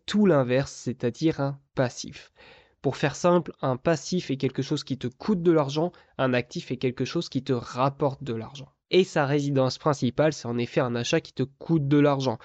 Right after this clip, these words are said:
Les frais d'entretien, les taxes, et cetera. Dire que sa résidence principale est son plus gros investissement n'est donc pas vrai. Il s'agit plutôt de son plus gros passif. Il est temps de regarder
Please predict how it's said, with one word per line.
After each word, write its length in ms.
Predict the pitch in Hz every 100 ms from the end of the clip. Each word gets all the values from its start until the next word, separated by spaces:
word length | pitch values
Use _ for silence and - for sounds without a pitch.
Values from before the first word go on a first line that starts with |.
| - _ _
Les 220 | 117 117 113
frais 240 | - 123
d'entretien, 640 | 131 131 170 156 - 127 - -
les 220 | 123 151
taxes, 520 | - 117 120 - - _ -
et 140 | 143 120
cetera. 520 | - 113 107 - _ _ -
Dire 320 | 139 220 -
que 100 | 160
sa 180 | 143 139
résidence 400 | 139 135 147 139
principale 540 | 147 143 143 156 143
est 60 | 123
son 180 | - 117
plus 180 | -
gros 220 | 131 139 151
investissement 680 | 127 117 - - 139 135 139
n'est 160 | 143 135
donc 180 | 123 117
pas 200 | 117 113
vrai. 300 | 123 117 - _ _
Il 140 | 143 139
s'agit 440 | - 143 139 156 -
plutôt 440 | - 196 - 175 - _
de 100 | -
son 200 | 123 127
plus 200 | 117 -
gros 320 | 120 117 123 135 _ _
passif. 500 | 127 117 - - - -
Il 120 | 147
est 100 | 165
temps 120 | 226
de 60 | 202
regarder 560 | 165 151 147 170 175